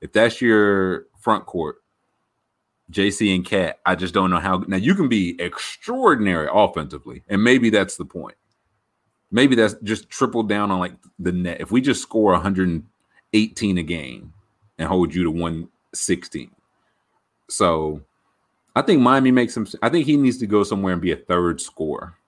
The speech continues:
I think he can do that in Miami. I think they can help cover for him on defense. Uh, good city to live in, all that. Still on the East Coast, which means, like, it just generally probably an easier chance at accolades.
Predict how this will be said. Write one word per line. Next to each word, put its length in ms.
I 100
think 200
he 60
can 160
do 140
that 140
in 60
Miami. 520
I 80
think 160
they 80
can 100
help 200
cover 260
for 160
him 100
on 160
defense. 640
Uh, 320
good 240
city 260
to 100
live 220
in, 280
all 300
that. 140
Still 180
on 80
the 160
East 220
Coast, 400
which 180
means, 380
like, 140
it 240
just 220
generally 380
probably 360
an 80
easier 400
chance 360
at 100
accolades. 880